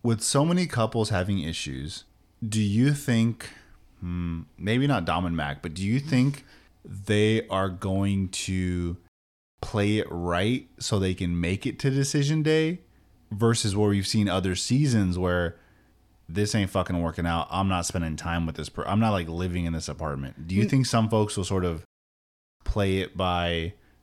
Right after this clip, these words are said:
Speaker 1: the book?
Speaker 2: I think them specifically, Clint and Gina, they are going to make it to decision day, but just hate each other the whole time.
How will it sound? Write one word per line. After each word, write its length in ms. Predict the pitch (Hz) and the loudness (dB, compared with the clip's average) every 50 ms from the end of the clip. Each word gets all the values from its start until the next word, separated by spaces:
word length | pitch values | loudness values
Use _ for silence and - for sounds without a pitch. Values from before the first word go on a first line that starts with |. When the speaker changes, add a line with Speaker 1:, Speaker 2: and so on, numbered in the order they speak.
| _ | _
Speaker 1:
the 120 | - 90 80 | -8 -6 -6
book? 380 | 71 78 71 64 62 - - - - _ _ _ _ _ _ _ _ - | -4 -4 -6 -6 -6 -10 -16 -20 -20 _ _ _ _ _ _ _ _ 2
Speaker 2:
I 140 | 190 208 220 | 2 4 4
think 600 | 214 294 294 277 277 277 - - - - 226 - _ _ _ _ _ _ - | 4 4 4 2 2 0 -4 -10 -14 -14 -14 -16 _ _ _ _ _ _ -10
them 380 | - 175 170 185 202 233 233 | -4 2 2 4 4 4 2
specifically, 720 | 220 - - - 180 - - 247 269 - 208 - 156 156 143 | 2 0 0 -2 -2 0 0 0 0 0 0 0 0 0 0
Clint 240 | - - 202 - 170 | 0 -2 -2 -2 -2
and 100 | 175 151 | -2 -2
Gina, 280 | 160 175 165 147 143 | -2 0 0 0 2
they 240 | 147 160 170 180 196 | 4 4 4 6 6
are 200 | 196 143 175 185 | 6 4 4 4
going 300 | 165 175 170 170 175 180 | 4 4 4 4 2 0
to 200 | - - 190 175 | 0 0 0 0
make 240 | 165 160 156 156 202 | 2 2 2 2 2
it 100 | 202 190 | 0 0
to 80 | 220 226 | 0 0
decision 440 | 240 254 - - 196 175 180 180 175 | 0 0 2 2 0 2 2 2 4
day, 180 | 170 170 165 165 | 4 6 6 6
but 180 | 156 165 156 | 4 2 2
just 160 | - 160 156 | 2 0 0
hate 220 | 139 170 175 170 165 | 2 2 2 2 2
each 140 | 175 - 190 | 2 2 4
other 220 | 175 165 156 156 | 4 4 4 4
the 140 | 147 143 147 | 4 4 4
whole 140 | 165 156 - | 4 2 2
time. 420 | - 135 110 98 92 165 175 | 0 -2 -4 -2 -2 -4 -4